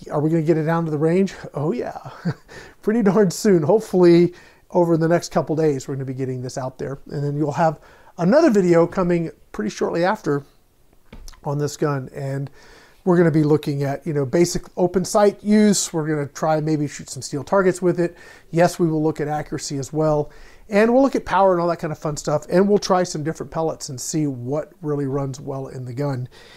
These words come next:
It sounds pretty powerful. I mean, it's got a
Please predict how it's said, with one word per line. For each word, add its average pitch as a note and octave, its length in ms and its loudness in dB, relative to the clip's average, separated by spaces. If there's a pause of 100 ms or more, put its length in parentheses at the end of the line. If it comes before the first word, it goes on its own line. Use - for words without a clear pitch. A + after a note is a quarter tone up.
(280)
It D#3 140 0
sounds D#4+ 520 2
pretty F#3 640 -4 (260)
powerful. - 640 -10 (240)
I D3+ 40 -12
mean, C3+ 280 -8
it's - 300 -12
got G3+ 380 -4
a B2+ 100 -6